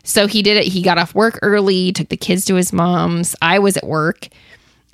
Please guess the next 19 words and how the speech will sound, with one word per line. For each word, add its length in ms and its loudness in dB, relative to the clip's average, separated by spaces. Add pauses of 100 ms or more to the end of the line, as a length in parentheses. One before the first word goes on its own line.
And 300 0
then 340 0
when 120 0
I 80 2
got 160 -2
home, 280 0
it 100 -4
was 160 -2
all, 320 2
he 160 -6
had 80 0
the 60 0
table 340 -2
all 180 0
set 240 -2
up, 280 0 (100)
and 340 -2 (160)
he 140 -6
even 520 0